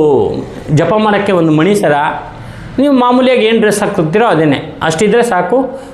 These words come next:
ಕೂತ್ಕೊಂಡು ಶುಚಿರ್ಭೂತರಾಗಿ, ಆ, ಒಂದು ದೇವಿಯನ್ನ ಪ್ರಾರ್ಥನೆ ಮಾಡ್ಕೊಂಡು, ಮನೆ ದೇವರನ್ನ ಪ್ರಾರ್ಥನೆ ಮಾಡ್ಕೊಂಡು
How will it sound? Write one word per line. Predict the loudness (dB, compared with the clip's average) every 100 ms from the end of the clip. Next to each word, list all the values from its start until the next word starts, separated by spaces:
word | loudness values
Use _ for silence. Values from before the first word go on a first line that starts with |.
| -8
ಕೂತ್ಕೊಂಡು | -2 0 2 2 4 2 -2 -10 -2
ಶುಚಿರ್ಭೂತರಾಗಿ, | -2 2 2 2 2 2 2 0 -2 -6 -14 -16 -18 -20 -20 -12 -2
ಆ, | 0 2 2 2 2
ಒಂದು | 2 4 4 4
ದೇವಿಯನ್ನ | 2 2 4 2
ಪ್ರಾರ್ಥನೆ | 0 -2 0 0
ಮಾಡ್ಕೊಂಡು, | 0 0 0 0 -2 -6 -10 -4
ಮನೆ | 0 2 2
ದೇವರನ್ನ | 4 2 2 0
ಪ್ರಾರ್ಥನೆ | 0 0 0
ಮಾಡ್ಕೊಂಡು | 0 0 0 0 0 -2 -10